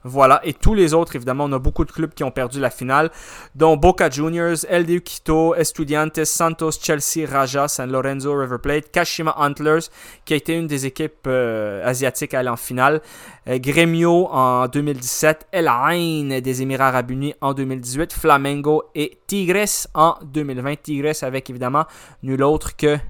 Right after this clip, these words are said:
Dédé Gignac, André-Pierre Gignac, qui est une légende qui joue à Tigres avec notre ami, évidemment, Florian Thauvin. Donc voilà, euh, la Coupe du Monde des clubs, ça va se passer en février,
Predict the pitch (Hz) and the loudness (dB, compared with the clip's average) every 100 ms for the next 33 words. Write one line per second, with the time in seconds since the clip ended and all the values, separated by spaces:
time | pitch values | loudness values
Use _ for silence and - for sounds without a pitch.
0 | - 127 147 165 151 180 202 - _ _ | -12 -4 0 2 6 6 4 -2 _ _
1 | - 120 135 151 151 131 - - - 143 | -12 -8 -4 0 2 0 -2 -12 -2 2
2 | 147 143 131 143 143 131 123 127 147 175 | 2 0 -4 0 0 0 -4 -6 -6 -6
3 | 175 - 262 262 160 185 185 139 139 156 | -10 -8 -6 -4 -2 -4 -6 -8 -8 -4
4 | 127 120 - - - - 135 123 147 - | -4 -4 -10 -20 -16 -6 -4 -2 -2 -2
5 | 127 131 127 120 - 113 131 131 113 117 | -4 -4 -6 -6 -6 -6 -6 -6 -6 -6
6 | 120 127 - - - - 143 131 131 135 | -4 -4 -6 -10 -8 0 4 4 4 -2
7 | 147 - - - - _ - 190 170 156 | -4 -8 -18 -18 -20 _ 8 8 8 2
8 | - - _ _ _ _ - - 226 262 | -2 -20 _ _ _ _ -14 4 4 8
9 | 190 190 - - - 135 131 135 - 202 | 6 6 2 -18 -6 0 4 4 4 2
10 | 147 170 180 151 139 170 170 190 208 226 | 2 0 0 0 -2 -2 0 0 2 0
11 | - 151 - 185 - 151 160 - - 226 | 2 2 2 -4 2 4 4 0 -6 -4
12 | 170 135 123 151 | -4 -4 -6 -10